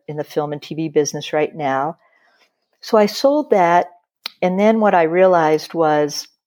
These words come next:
as writers and directors and producers started getting involved, that this was not gonna be my family legacy story anymore. And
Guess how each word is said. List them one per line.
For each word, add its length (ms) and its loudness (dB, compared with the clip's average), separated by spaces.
as 460 2
writers 760 0
and 180 -8
directors 520 0
and 100 -12
producers 420 -4
started 220 -2
getting 220 0
involved, 640 2
that 180 2
this 160 2
was 140 -2
not 280 0
gonna 160 -4
be 300 -2
my 400 -2
family 680 0
legacy 460 0
story 460 2
anymore. 600 -2
And 260 -4